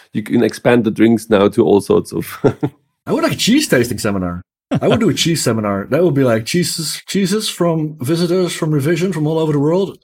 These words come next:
Speaker 2: Oh, I would go ham at that. And that was <laughs> absolutely pun intended. <laughs> But yeah, do more. I like tasting seminars. That would actually be fun, but does make it a bit more diverse. He says, "Now stop drinking. I feel not included anymore."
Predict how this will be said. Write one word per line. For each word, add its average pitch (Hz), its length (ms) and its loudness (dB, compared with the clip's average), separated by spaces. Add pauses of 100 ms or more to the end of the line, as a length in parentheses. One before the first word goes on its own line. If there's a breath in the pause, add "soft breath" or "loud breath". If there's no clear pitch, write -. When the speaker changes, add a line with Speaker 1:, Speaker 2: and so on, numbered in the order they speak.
Speaker 2:
Oh, 123 400 2
I - 20 2
would 156 160 2
go 104 100 -2
ham 104 540 -2
at 92 120 -4
that. 92 300 -2
And 98 140 -4
that 127 100 -2
was 123 240 -2 (120)
<laughs> 131 120 -6
absolutely 135 360 -4
pun 143 220 2
intended. 131 520 2 (100)
<laughs> 160 100 -6
But 240 300 2 (1000 loud breath)
yeah, 233 240 2
do 190 200 0
more. 262 380 2
I 233 160 4
like 330 240 2
tasting 277 340 2
seminars. 220 400 4
That 214 80 4
would 269 100 4
actually 262 200 2
be 190 80 2
fun, 165 420 2
but 135 140 -2
does 185 380 2
make 208 180 2
it 208 80 0
a 180 40 -4
bit 196 280 2
more 185 140 4
diverse. 123 520 0
He 120 80 -2
says, 127 320 2
"Now 123 220 2
stop 107 240 -2
drinking. 107 480 -2
I 180 140 2
feel 202 260 2
not 175 140 4
included 135 360 2
anymore." 85 300 -4